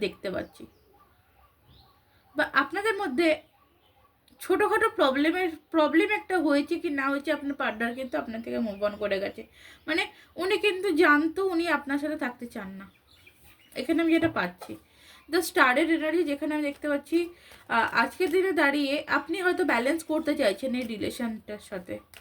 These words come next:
এই মানুষটির সাথে, যে মানুষটির জন্য আজকে আপনি রিডিং দেখছেন। আপনি ডিভোর্সই হতে পারেন, ঠিক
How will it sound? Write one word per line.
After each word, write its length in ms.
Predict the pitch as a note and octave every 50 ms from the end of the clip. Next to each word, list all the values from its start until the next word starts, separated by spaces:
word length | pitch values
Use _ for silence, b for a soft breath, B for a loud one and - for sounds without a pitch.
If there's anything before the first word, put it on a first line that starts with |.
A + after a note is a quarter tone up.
| - - - C#4+
এই 60 | D#4+ D#4 C#4+
মানুষটির 440 | A#3 A3 A#3 A#3+ - - C#4+ C#4+ - C#4
সাথে, 260 | A3 F#3 - - - - b b b b b b b -
যে 80 | D4 D4+ C#4+
মানুষটির 340 | C4+ C4 C4+ C4+ - D4+ B3 A#3+
জন্য 140 | C4+ C4+ C4 B3+ C4
আজকে 160 | - - C#4 C4
আপনি 140 | C4 - C4 B3 A3 G#3
রিডিং 200 | G3 G3 A3+ A#3 A#3 G3+ F#3
দেখছেন। 280 | F3 F3+ - - G#3+ G#3 A3+
আপনি 120 | A#3 C#4+ D#4 C#4+ C4+
ডিভোর্সই 420 | B3+ A3 C4+ C4+ C4+ C4+ - D4+ C#4+ A3+
হতে 160 | F#3 F#3+ F3+ E3+
পারেন, 200 | F3 F3+ F#3 F#3+ - _ _ - - - _ _ _ _ _ _ _ _ _ _ b b b b b b b b b b b b b _ -
ঠিক 120 | - D4+